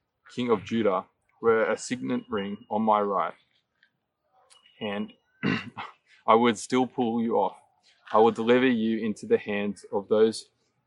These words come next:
uh, who want to kill you, those you fear, Nebuchadnezzar, king of Babylon, and the Babylonians. I will hurl you and the mother who gave birth to you into another country where neither of you was born, and there you both will die.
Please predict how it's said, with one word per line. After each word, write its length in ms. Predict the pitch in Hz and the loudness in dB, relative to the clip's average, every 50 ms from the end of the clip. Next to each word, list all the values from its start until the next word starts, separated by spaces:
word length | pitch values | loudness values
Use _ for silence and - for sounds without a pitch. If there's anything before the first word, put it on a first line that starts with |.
| - | -8
uh, 140 | 98 98 98 - | -6 -6 -6 -4
who 120 | - 107 104 | -6 -6 -4
want 280 | 101 107 113 117 113 | 0 0 0 0 0
to 60 | - | -6
kill 260 | - - - 110 104 98 | -12 -12 -6 -6 -6 -6
you, 200 | 92 92 98 - _ _ _ _ _ - | -6 -10 -14 -18 _ _ _ _ _ 0
those 440 | 113 117 120 123 131 120 - - | 4 4 6 4 4 0 -2 -4
you 80 | 120 117 | -6 -6
fear, 380 | - - - 110 101 98 98 95 _ _ - _ _ _ - 117 | -6 -4 -6 -6 -4 -4 -6 -8 _ _ -20 _ _ _ -8 -4
Nebuchadnezzar, 640 | 113 113 131 120 - 120 117 113 104 95 117 113 110 | -2 -2 -2 -2 -2 0 0 2 2 2 2 0 0
king 300 | - - - 120 123 101 | 0 -6 -6 -6 -2 2
of 160 | 113 113 107 - _ _ - | 2 2 2 0 _ _ -6
Babylon, 420 | - 101 98 98 98 101 101 104 104 _ _ _ | -2 -2 -2 -2 -4 -6 -8 -8 -10 _ _ _
and 100 | - 107 | -6 -4
the 60 | 104 101 | -2 0
Babylonians. 720 | - 107 104 107 104 101 104 101 98 101 98 - - - _ - _ _ _ _ _ _ _ _ _ _ - | 0 0 0 0 -2 -2 -4 -4 -4 -6 -8 -10 -14 -20 _ -20 _ _ _ _ _ _ _ _ _ _ 0
I 120 | 110 110 117 | 4 4 4
will 140 | 117 117 | 4 4
hurl 340 | - - 117 117 120 123 127 | 2 6 8 10 10 10 8
you 240 | 123 127 127 131 127 - _ _ _ _ _ - | 6 2 0 0 -2 -6 _ _ _ _ _ -6
and 160 | 113 113 120 | -2 0 2
the 60 | 123 120 | 2 2
mother 380 | 117 107 107 110 113 120 117 - - _ _ - | 4 4 4 6 6 4 4 2 -2 _ _ -8
who 140 | 113 110 | -6 -4
gave 300 | 101 - 107 107 110 - | -2 0 2 2 2 2
birth 220 | - 104 101 98 - - - | 2 0 0 0 -2 -6 -14
to 60 | - | -12
you 240 | 98 95 95 98 98 _ _ - | -12 -12 -10 -12 -14 _ _ -10
into 280 | 117 107 - - 110 110 | -8 -8 -6 -2 -2 -2
another 320 | 104 104 110 113 110 120 | 0 2 2 4 4 2
country 500 | - - - 101 92 - - 98 95 - _ _ _ - | 0 -2 -6 -6 -6 -8 -12 -16 -16 -18 _ _ _ -8
where 140 | 113 107 | -6 -4
neither 320 | 104 104 110 113 117 120 131 | -2 0 0 2 4 6 6
of 200 | 123 120 107 107 | 6 6 4 2
you 200 | 107 107 107 107 _ _ _ _ _ - | -4 -8 -8 -10 _ _ _ _ _ -10
was 140 | 107 98 - | -10 -10 -10
born, 380 | _ - 101 98 95 95 95 - _ _ _ _ _ _ _ _ _ _ - | _ -8 -8 -8 -8 -10 -14 -18 _ _ _ _ _ _ _ _ _ _ -8
and 160 | 107 104 104 | -4 0 2
there 180 | 107 107 113 113 | 4 6 6 6
you 160 | 120 107 - - | 4 2 -2 0
both 200 | 110 110 107 - _ - 110 - | 4 4 4 2 _ -18 -14 -10
will 140 | 113 107 98 | -8 -8 -8
die. 320 | - - 98 - - - | -6 -8 -8 -8 -8 -12